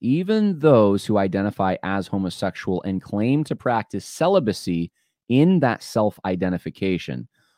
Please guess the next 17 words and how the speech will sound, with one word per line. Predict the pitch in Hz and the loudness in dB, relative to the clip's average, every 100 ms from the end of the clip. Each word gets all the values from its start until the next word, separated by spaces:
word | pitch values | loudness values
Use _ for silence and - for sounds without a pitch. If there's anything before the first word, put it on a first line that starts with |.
| _ | _
are | 76 76 | -6 -6
disqualified | 82 101 - - 123 110 - 87 85 | 2 2 2 4 6 6 4 2 0
from | 82 69 | -2 -4
holding | 82 95 120 | -2 0 0
office | 92 82 85 | 0 -2 -6
in | - | -8
the | 65 | -8
Presbyterian | 90 92 104 95 90 85 85 | -4 -2 -4 -4 -2 -2 -2
Church | - 78 - | -4 -6 -6
in | |
America." | 78 80 90 82 - 78 | -4 0 0 0 -4 -6
This | 80 | -6
did | - 71 | -8 -8
not | 71 76 76 - _ _ _ _ _ _ | -4 -2 -4 -6 _ _ _ _ _ _
pass. | - - - - - _ _ _ _ _ _ _ _ _ _ _ _ _ _ _ _ _ | -14 -14 -20 -20 -20 _ _ _ _ _ _ _ _ _ _ _ _ _ _ _ _ _
That's | 90 98 - | 2 2 2
concerning. | - 92 - 80 71 - | -4 -4 -2 -4 -6 -10